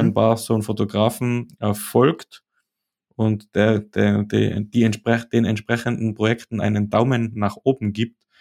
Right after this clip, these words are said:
Speaker 2: dann rutscht man
Speaker 1: Mhm.
Speaker 2: da sehr schnell in so eine Bubble rein, wo man ganz viele von ähnliche Bilder sieht und
Speaker 1: Okay.
Speaker 2: die, oder vorgeschlagen oder weitere,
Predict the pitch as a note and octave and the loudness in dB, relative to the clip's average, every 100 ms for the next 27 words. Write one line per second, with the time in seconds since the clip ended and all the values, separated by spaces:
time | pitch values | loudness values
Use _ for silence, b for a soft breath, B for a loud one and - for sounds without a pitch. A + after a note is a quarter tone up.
0 | b b _ G#2+ C3+ A#2+ A2 A2+ A2 G#2+ | b b _ 0 2 2 2 4 4 4
1 | A#2+ A#2+ - A#2+ A#2 A2+ A2+ A2 G#2 A2+ | 0 0 2 4 4 2 0 -2 0 0
2 | A#2+ A2+ A2+ A2 A2 A2 G#2 A2 A2 - | 2 2 0 0 0 -2 -2 -4 -6 -4
3 | A#2 A2+ - G#2+ G#2 b b b b - | -2 -2 -2 -8 -8 b b b b -4
4 | - A#2+ A2+ A2+ G#2+ A#2 A#2 G#2 - G#2 | 2 4 2 0 -2 2 2 2 0 -2
5 | G2+ - _ _ _ _ _ G2+ G#2+ B2 | -2 -2 _ _ _ _ _ -2 -2 0
6 | C#3+ D#3+ - A#2+ - - G#2+ G#2+ G2+ - | -2 -2 -2 -4 -4 -2 2 4 2 0
7 | - A2+ B2+ A2+ - G#2 G#2+ A2 G#2+ G2 | 2 2 4 0 2 2 4 2 -2 -2
8 | G2 A2+ A2 G#2 G#2 | 0 0 0 -2 -2